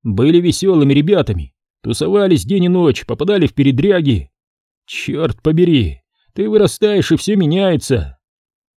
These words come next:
Он умолк на секунду. Или ты сам меняешься, или нет,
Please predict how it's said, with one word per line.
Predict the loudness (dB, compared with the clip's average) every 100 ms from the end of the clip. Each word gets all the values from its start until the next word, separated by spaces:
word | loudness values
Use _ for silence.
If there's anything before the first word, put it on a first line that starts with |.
| _ _ _ -4
Он | 0 2 2
умолк | 2 0 0
на | -4
секунду. | -4 -6 0 0 -2 -10 _ _ _ _ _
Или | -4 -2 0
ты | 0 0
сам | 0 0 0
меняешься, | 0 0 0 0 0 0
или | 0 2
нет, | 4 4 0 -4